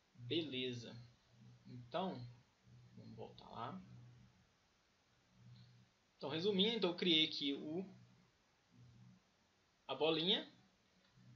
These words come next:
é, de forma que ela tá quando o, sem tá com o mouse,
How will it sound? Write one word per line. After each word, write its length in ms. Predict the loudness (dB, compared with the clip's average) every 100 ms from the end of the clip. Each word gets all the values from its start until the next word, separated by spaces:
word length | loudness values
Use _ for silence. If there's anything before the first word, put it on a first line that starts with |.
| -20 -20 -20 _ _ -4
é, 520 | -2 2 2 2 0
de 100 | -2
forma 580 | 4 6 8 4 0 -4 -18 -20 _
que 80 | 0
ela 160 | 0 6
tá 360 | 6 4 -2 -16 -20 _ _ -2
quando 180 | 2 2
o, 540 | 2 0 -2 -2 -2
sem 380 | 0 4 4 2 0
tá 100 | 2
com 140 | 4 2
o 80 |
mouse, 500 | 6 8 8 4 -4